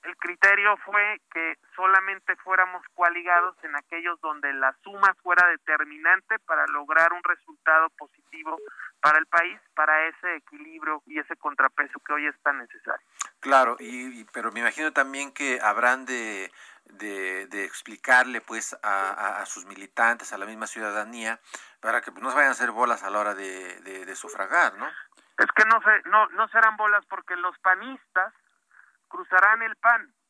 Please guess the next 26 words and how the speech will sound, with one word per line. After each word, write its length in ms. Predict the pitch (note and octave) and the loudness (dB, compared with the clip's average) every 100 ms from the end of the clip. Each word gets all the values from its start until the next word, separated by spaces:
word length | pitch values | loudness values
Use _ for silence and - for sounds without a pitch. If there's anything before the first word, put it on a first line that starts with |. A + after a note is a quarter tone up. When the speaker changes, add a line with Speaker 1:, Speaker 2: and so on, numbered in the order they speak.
| _ _ _ _ | _ _ _ _
Speaker 1:
en 180 | E3 E3+ - | -18 -14 -4
todas 320 | G#3 A3 G#3+ G3 | 2 6 6 4
sus 140 | G3 F3 | -10 -6
boletas. 540 | F#3+ G3+ G3+ D#3+ - - - _ _ _ _ - | -2 -2 -2 -6 -8 -16 -20 _ _ _ _ -16
Los 160 | D3 - | -16 -4
priistas 580 | F3+ G3 A3 - B3+ C4+ _ - - | -2 -2 -4 0 0 0 _ -18 -4
lo 180 | D3+ | 4
harán 340 | D#3+ E3 G3 A3 _ _ - | 6 6 4 -4 _ _ -18
cruzando 480 | D3+ - F3 F3+ | -14 -2 0 2
el 60 | F#3+ | 0
logo 220 | F3 F3+ | 0 0
del 120 | F3+ F3 | -2 -2
pri 300 | B3 D#4+ _ _ | -6 -8 _ _
y 100 | - D#3+ | -14 -2
los 260 | E3+ D#3+ | -2 -2
perredistas 680 | - E3 E3 F3 - A#3 A#3+ | -2 -2 -2 -4 -4 -2 -2
el 100 | F3+ | -4
logo 240 | E3 F3+ G3 | -4 -2 -2
del 140 | D#3+ D3 | -2 -2
P 100 | F3 | -2
R 180 | E3+ F3 | 0 -2
D. 200 | G3 - _ - - _ | -2 -8 _ -20 -20 _
O 140 | D3+ - | -16 -2
sea, 140 | - G#3+ - | 4 4 2
cada 380 | - A3+ A#3+ A#3+ | 4 4 6 2
Speaker 2:
Ujú. 160 | G#3+ | -2